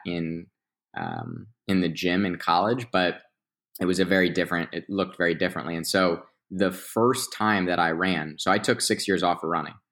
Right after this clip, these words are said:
right? Let's, let's put that out there. I did not run a single step for, like, I did not ever lace up running shoes and put on headphones and say, "I'm going for a run,"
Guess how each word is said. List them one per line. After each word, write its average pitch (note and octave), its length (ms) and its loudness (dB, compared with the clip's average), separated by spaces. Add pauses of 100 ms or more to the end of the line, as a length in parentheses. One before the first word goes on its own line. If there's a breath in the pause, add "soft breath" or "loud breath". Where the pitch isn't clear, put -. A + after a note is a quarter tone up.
(400)
right? E2+ 200 -2
Let's, F2 320 -4
let's - 440 -4 (140)
put F2+ 140 -2
that E2+ 180 2
out D#2+ 200 -2
there. D#2+ 120 -4
I D#2+ 80 -2
did E2+ 180 -4
not F#2+ 240 0
run F2 360 0
a E2 40 -8
single F#2 460 -2
step F#2 360 -2 (760)
for, F2 560 0
like, E2+ 160 0
I F#2 60 2
did F#2 140 2
not F#2+ 280 2
ever F2+ 220 0
lace F#2 360 0
up F#2 200 2
running F2 400 0
shoes A2+ 340 0
and G2 140 -4
put F#2 160 0
on F2+ 160 2
headphones F#2+ 480 -2
and F#2 100 -2
say, F2+ 160 0
"I'm F2+ 260 -2
going F2+ 300 -4
for F2+ 160 0
a E2 40 0
run," G2 400 0